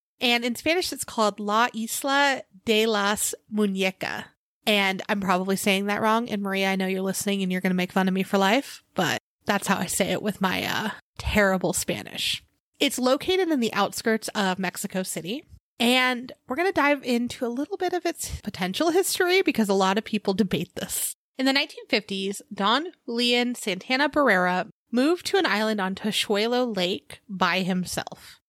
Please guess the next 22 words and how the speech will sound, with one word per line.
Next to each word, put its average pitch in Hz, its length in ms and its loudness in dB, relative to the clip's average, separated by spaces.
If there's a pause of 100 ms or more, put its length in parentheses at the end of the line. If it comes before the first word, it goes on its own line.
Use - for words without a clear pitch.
(140)
And 277 120 2
there's 330 160 4
a 339 60 0
couple - 480 0
different 262 480 -2
theories 214 880 -2
and 190 540 0
thoughts - 560 0
as 208 220 0
to - 100 -4
why 185 160 2
he 226 140 -2
did 277 180 -2
this. 349 400 0 (200)
Some 294 360 -2
say 381 320 -2
he 269 160 2
abandoned 190 480 -2
his 202 260 -6
wife 175 260 -6
and 190 140 -6
child 196 640 -2